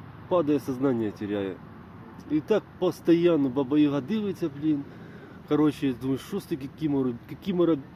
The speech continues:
все-таки як-то добігає, стукає в двері, баба Яга відкриває і каже: «Що з тобою, Кікімора?» Каже:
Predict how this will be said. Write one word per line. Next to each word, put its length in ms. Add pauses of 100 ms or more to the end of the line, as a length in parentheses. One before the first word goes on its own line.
(420)
все-таки 380
як-то 300
добігає, 800
стукає 460
в 80
двері, 340
баба 320
Яга 220
відкриває 580
і 20
каже: 380 (540)
«Що 140
з 60
тобою, 260
Кікімора?» 500
Каже: 140